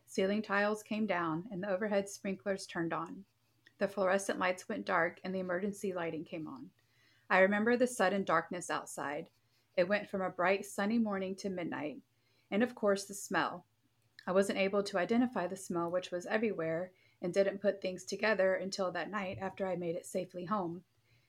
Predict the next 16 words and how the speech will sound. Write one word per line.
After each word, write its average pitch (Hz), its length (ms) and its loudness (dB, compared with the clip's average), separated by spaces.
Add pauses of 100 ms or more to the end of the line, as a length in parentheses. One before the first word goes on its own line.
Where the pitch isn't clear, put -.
It 196 60 0
was 196 200 2
then, 190 380 0
while 196 80 2
I 190 100 4
watched 185 520 -2 (100)
and 190 100 -2
rewatched 196 480 0
the 220 80 -8
footage 196 380 0
on 190 160 -2
the 208 80 -2
news, 190 480 -6 (140)
<clears throat> - 140 -16
I'm 254 440 10
sorry 165 320 -2